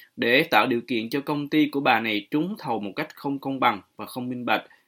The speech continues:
Bà Ngọc sau đó được gần như độc quyền cung cấp giấy in cho nhà xuất bản với giá cao, gây thiệt hại nghiêm trọng cho tài sản nhà nước. Ông Thái và bà Thủy đã được bà Ngọc lại quả, tờ Công an Nhân dân cho biết. Hiện tại, cơ quan điều tra đang làm rõ vai trò của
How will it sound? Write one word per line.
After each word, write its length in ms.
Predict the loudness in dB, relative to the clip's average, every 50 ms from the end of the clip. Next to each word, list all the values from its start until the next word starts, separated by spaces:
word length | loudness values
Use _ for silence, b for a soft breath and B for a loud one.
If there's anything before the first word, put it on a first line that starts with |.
| b b b b b b b _
Bà 220 | 4 6 6 6
Ngọc 160 | 6 6 2 2
sau 200 | 0 0 2 4
đó 300 | 6 6 6 4 2 0
được 240 | 0 -2 -2 -4
gần 340 | -2 0 0 0 0 0 0
như 240 | 2 4 6 6 6
độc 220 | 4 2 -2 -4 -4
quyền 240 | -2 -2 -2 -2 -2
cung 180 | -2 -2 -2 -2
cấp 160 | -2 -4 -2
giấy 160 | 0 0 2
in 200 | 2 2 0 0 b b b b -2
cho 100 | 0 0
nhà 200 | 2 2 0 -2
xuất 260 | -2 -6 -8 -6 -2
bản 340 | 0 2 2 0 -2 -6 -6
với 180 | -4 -4 -2
giá 200 | -2 -2 -2 -2 -2 0 4
cao, 300 | 6 6 6 6 4 b b b b b 0
gây 200 | 2 2 2 2
thiệt 140 | -2 -6 -6 -4
hại 200 | -4 -2 -2 -2
nghiêm 220 | -2 -2 -4 -2 0
trọng 300 | 0 0 0 0 -2 -8 -6
cho 160 | -6 -6 -4
tài 180 | -4 -4 -4 -4
sản 220 | -4 -6 -6 -6
nhà 140 | -6 -6 -4
nước. 240 | -2 0 0 0 0 -2 b b b b b b b b
Ông 220 | -4 -4 -2 -4 -4
Thái 280 | -4 -2 0 0 0 0
và 80 | -2 0
bà 160 | 0 0 0 0
Thủy 280 | 0 -2 0 0 0 0
đã 120 | 0 0
được 220 | 0 -2 -2 -2 -2
bà 140 | -2 -2 -2
Ngọc 260 | -2 -4 -8 -8 -6
lại 180 | -4 -4 -2 -2
quả, 380 | -2 0 2 2 2 2 0 -4 -10 -18 -20 _ _
tờ 140 | -6 -6 -4
Công 200 | -4 -6 -6 -4
an 140 | -4 -4 -4
Nhân 200 | -4 -4 -2 -2
dân 220 | -2 -2 -2 -4
cho 120 | -6 -6 -2
biết. 340 | 2 2 2 2 2 -2 _ _ _ _ _ _ b b b b b -4
Hiện 200 | 0 0 2 4
tại, 280 | 4 6 6 6 4 4
cơ 120 | 2 2
quan 280 | 4 4 4 2 2 2
điều 160 | -2 -2 0
tra 260 | 2 4 4 4 2
đang 360 | 2 0 0 0 0 0 -2
làm 180 | -2 -4 -4 -2
rõ 220 | -2 -2 0 0 0
vai 140 | -2 -2 -2
trò 340 | -2 0 0 2 2 0 -2
của 80 | -6 -10